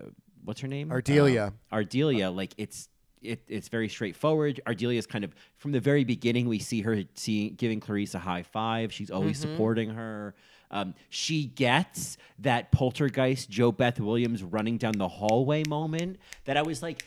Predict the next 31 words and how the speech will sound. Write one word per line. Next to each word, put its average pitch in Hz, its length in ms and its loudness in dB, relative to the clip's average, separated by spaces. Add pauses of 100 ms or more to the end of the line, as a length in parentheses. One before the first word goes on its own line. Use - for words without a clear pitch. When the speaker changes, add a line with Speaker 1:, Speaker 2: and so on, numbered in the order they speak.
Speaker 1:
"You 185 280 -2
didn't 311 260 -2
have 262 260 0
to 269 80 2
Speaker 2:
Yes. 185 120 0
Speaker 1:
give 349 280 2
this 359 220 -2
to - 120 -2
her. 85 540 -2 (160)
Speaker 2:
Yeah. 147 100 -2
Speaker 1:
You - 60 0
didn't 294 220 0
have 269 320 -2
to, 247 120 -2
but 175 200 -6
you 190 180 -6 (100)
Speaker 2:
Yeah. 160 240 4
Speaker 1:
did." 165 140 0
And 151 260 -2
that 180 160 0
means 175 340 -2
something 90 420 -6
to 78 60 -10
me, 82 280 -12
you 123 180 -2
know? 139 320 0
Speaker 2:
Yes. - 460 -4 (340)
Yes. - 560 -6
No, 127 500 -2
Ardelia 143 680 -2
is, 123 720 -4